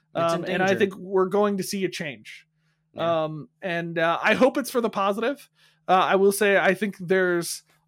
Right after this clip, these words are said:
Speaker 2: a lot of stuff in higher ed I don't wanna see lost, like the humanities stuff we're talking about. Like, there's a lot of stuff where our world does need more critical thinkers.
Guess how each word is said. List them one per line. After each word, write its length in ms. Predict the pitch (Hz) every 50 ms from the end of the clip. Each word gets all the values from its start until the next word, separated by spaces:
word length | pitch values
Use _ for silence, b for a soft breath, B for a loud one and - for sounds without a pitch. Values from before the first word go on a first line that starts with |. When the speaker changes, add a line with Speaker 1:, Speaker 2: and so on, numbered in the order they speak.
| -
Speaker 2:
a 40 | 175
lot 120 | 196 202 202
of 60 | 196
stuff 180 | - 208 190 185
in 60 | 180
higher 240 | - 190 175 185 190
ed 120 | 196 190
I 60 | 180 185
don't 120 | 190 190
wanna 120 | 190 185
see 180 | 180 - 196 185
lost, 400 | 165 165 165 170 208 247 247 -
like 120 | 196 180 -
the 80 | 175
humanities 480 | 147 175 175 185 196 202 214 233 226 -
stuff 180 | - 233 196 -
we're 60 | 185
talking 240 | - 175 180 190 196
about. 220 | 202 220 226 226 185
Like, 140 | 170 156 _ _ b b b b b
there's 120 | 226 220
a 40 | 381 381
lot 220 | 311 254 269 277
of 80 | 269 -
stuff 180 | - 262 240
where 140 | 247 233 214
our 100 | 202 196
world 360 | 190 220 240 214 190 156 147 -
does 300 | 202 214 214 196 156 185
need 260 | 214 226 220 190 160
more 180 | 180 202 196 190
critical 380 | - - 208 208 190 190 175 156
thinkers. 520 | - 190 190 - 127 107 107 - - -